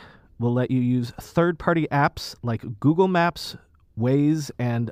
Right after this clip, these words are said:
other navigation apps, not just Apple Maps. As many people said on Twitter, "See you later, Apple Maps." As expected, Apple unveiled distraction-reducing features including Do Not Disturb at bedtime,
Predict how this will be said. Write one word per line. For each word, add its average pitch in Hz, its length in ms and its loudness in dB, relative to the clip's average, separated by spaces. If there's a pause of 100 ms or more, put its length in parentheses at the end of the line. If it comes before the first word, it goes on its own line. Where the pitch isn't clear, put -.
other 170 220 4
navigation 147 480 2
apps, 120 400 -4 (560)
not 120 300 0
just 156 260 0
Apple 170 300 2
Maps. - 580 -6 (640)
As 98 200 -8
many 113 200 -2
people 113 240 -4
said 120 220 -2
on 110 140 -4
Twitter, 147 480 -2 (440)
"See - 220 -8
you 131 80 -2
later, 156 520 2 (120)
Apple 101 240 -6
Maps." - 600 -12 (920)
As 147 160 2
expected, 208 400 2
Apple 180 320 2
unveiled 170 420 2
distraction-reducing 156 1080 0
features 151 360 0
including 135 420 0
Do 135 140 2
Not 147 200 2
Disturb 135 360 0
at 101 140 -4
bedtime, 160 600 0